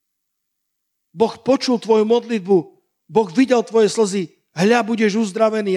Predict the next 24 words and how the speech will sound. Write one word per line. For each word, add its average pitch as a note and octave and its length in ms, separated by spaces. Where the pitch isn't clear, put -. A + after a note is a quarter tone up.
a, D#3 80
a - 320
tretieho A3+ 480
dňa F#3+ 480
vyjdeš G3 400
hore G3+ 240
do F#3 160
domu G3 160
Hospodinovho." E3+ 800
A D#3 80
potom G#3+ 240
pridá A3 480
k, G3 240
k G3+ 160
jeho G3+ 80
životu G3 400
pätnásť G3 480
rokov, F3+ 160
ale F#3 80
verš G3+ 240
sedem B3+ 560
som - 160
nikdy A3+ 480
nevidel. C#3+ 480